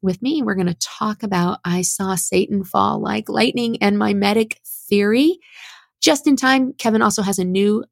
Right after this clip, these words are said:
documentary movie coming out, and that'll be coming out in March. So we're,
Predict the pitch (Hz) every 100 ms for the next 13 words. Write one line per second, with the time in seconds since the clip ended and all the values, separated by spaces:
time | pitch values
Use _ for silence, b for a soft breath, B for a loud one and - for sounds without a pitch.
0 | - - 180 165 185 185 185 180 175 180
1 | - 180 180 175 262 - - - B B
2 | B B - 185 185 190 196 196 196 180
3 | 170 180 208 269 - 196 190 185